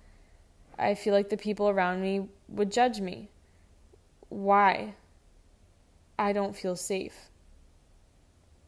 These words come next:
And there's your agreement. Through that process of breaking down why,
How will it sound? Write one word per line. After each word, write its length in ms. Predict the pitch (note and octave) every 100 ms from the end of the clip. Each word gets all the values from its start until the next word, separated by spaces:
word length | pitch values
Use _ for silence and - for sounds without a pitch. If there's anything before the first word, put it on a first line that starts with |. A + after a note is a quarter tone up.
| - - - - _ - -
And 160 | A3+
there's 240 | A3 G#3 G#3
your 120 | G3+
agreement. 520 | G3+ A#3+ A#3+ F3+ - - - _ _ _ _ _ - - - - _ - _ - - -
Through 280 | - C#4+ D#4+
that 200 | C4+ -
process 500 | A#3+ A#3 - A3+ G#3
of 160 | G3
breaking 400 | G#3 A3 A3 G#3+
down 340 | G#3 F#3+ F#3 F#3
why, 540 | F#3+ G3 F#3 G3 G3